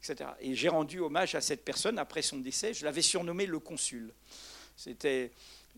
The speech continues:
il se trouve que, que les gens cherchaient le consul, et cetera. Et en fait, c'était difficile à trouver. Le consul, il y a un roman que j'aime beaucoup qui est Au-dessous du volcan de Malcolm Lowry.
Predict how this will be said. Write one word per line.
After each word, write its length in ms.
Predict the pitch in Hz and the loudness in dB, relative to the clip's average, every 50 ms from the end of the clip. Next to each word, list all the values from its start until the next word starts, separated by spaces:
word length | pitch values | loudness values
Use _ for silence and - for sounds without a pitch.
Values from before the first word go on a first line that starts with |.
| - 123 - - | -16 -14 -12 -6
il 80 | - - | -2 0
se 100 | - 151 | 0 0
trouve 300 | 123 - 175 180 165 - | 0 0 0 -2 0 0
que, 180 | - 156 147 | 0 0 0
que 160 | 135 - 160 143 - - | 0 -2 -6 -8 -8 -10
les 140 | - - 131 | -10 -8 0
gens 200 | - 180 180 175 | 2 4 4 6
cherchaient 540 | 151 - 165 139 - - - 160 165 180 185 | 6 6 6 6 6 6 10 12 12 12 12
le 100 | 165 147 | 8 6
consul, 560 | - - 151 143 - - 156 160 185 190 180 | 4 2 2 2 4 4 6 4 6 6 4
et 100 | 156 - | 4 4
cetera. 440 | - 156 127 - 131 131 156 214 - - - - - - - - | 2 0 2 0 0 0 0 0 0 -4 -12 -18 -18 -18 -10 -6
Et 80 | 131 | -4
en 60 | 131 | -4
fait, 240 | 127 - 180 175 - | 2 4 4 4 4
c'était 260 | - - 139 - 156 | 2 -2 -2 -2 -4
difficile 500 | 143 147 147 - - - - 190 196 180 | -4 -4 -4 2 8 10 10 10 10 8
à 60 | 165 156 | 6 6
trouver. 420 | - 151 160 151 131 190 233 - - - - - - - - - - - - - - - - - - | 4 2 0 8 8 8 8 8 4 -6 -12 -12 -14 -16 -20 -20 -20 -20 -20 -20 -20 -20 -20 -8 0
Le 100 | 135 156 | 2 2
consul, 400 | 151 - 160 151 - - 196 196 | 4 6 6 8 8 8 6 4
il 60 | 175 | 4
y 60 | 147 151 | 6 8
a 60 | 147 | 8
un 40 | 151 | 8
roman 320 | 135 131 160 160 165 160 | 8 8 6 6 4 4
que 40 | - | 4
j'aime 160 | 151 160 160 | 2 2 2
beaucoup 300 | 151 160 160 - - 208 | 2 0 0 0 -2 -4
qui 140 | 185 - 156 | 0 2 4
est 40 | 147 | 4
Au-dessous 440 | 147 147 147 156 - - - 180 | 4 4 4 4 4 4 4 2
du 120 | 151 151 147 | -2 -2 6
volcan 440 | 131 160 156 156 - 180 190 190 165 | 8 10 10 10 8 4 4 4 2
de 100 | 147 135 | 2 4
Malcolm 480 | 139 151 147 143 - 151 147 147 143 | 4 4 4 6 6 6 6 6 6
Lowry. 260 | 147 143 135 180 233 | 4 4 4 2 -2